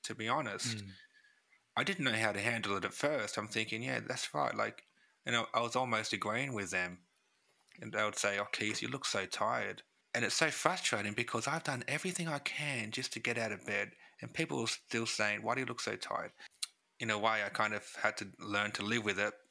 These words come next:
Speaker 1: even though I didn't want to live with it. And a f-, tug of war going on. And I'm like, "Man, I just want to be healed. I want to be healed. I want to see
Speaker 2: Mm.
Speaker 1: that healing in my life, just like my mate, just like my mate from church or my friend or my relative.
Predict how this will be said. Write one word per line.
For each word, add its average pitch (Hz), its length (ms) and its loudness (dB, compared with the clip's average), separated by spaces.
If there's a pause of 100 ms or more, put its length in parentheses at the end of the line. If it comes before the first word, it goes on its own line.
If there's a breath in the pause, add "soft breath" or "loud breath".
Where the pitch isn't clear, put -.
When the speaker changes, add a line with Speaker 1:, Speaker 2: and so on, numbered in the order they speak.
(100)
Speaker 1:
even 107 240 0
though 98 140 4
I 95 80 2
didn't 113 240 0
want 101 140 -2
to 92 60 0
live 98 140 4
with 98 140 4
it. 113 140 4 (340 loud breath)
And 107 140 0
a - 20 6
f-, - 300 -4 (280)
tug 131 220 4
of 117 100 0
war 104 280 2
going 107 320 4
on. 120 260 0 (840 loud breath)
And 104 80 2
I'm 104 80 0
like, 104 200 2
"Man, 135 280 4
I 127 80 2
just 127 160 0
want 120 100 2
to 113 40 -2
be 110 100 4
healed. 135 360 0 (300 loud breath)
I 117 60 0
want 123 140 0
to 113 40 0
be 113 100 2
healed. 131 260 2
I 117 40 2
want 117 160 0
to 113 40 0
see 117 380 0 (200 loud breath)
Speaker 2:
Mm. 101 260 -10 (400 loud breath)
Speaker 1:
that 110 180 4
healing 123 340 2
in 107 100 2
my 117 180 2
life, 117 280 2
just 110 220 0
like 110 180 4
my 104 140 2
mate, 117 400 0
just 117 180 0
like 113 180 4
my 107 460 2
mate 110 260 0
from 101 180 -4
church 120 420 2
or 101 60 -2
my 98 120 0
friend 117 440 0
or 101 120 2
my 98 100 0
relative. 101 760 0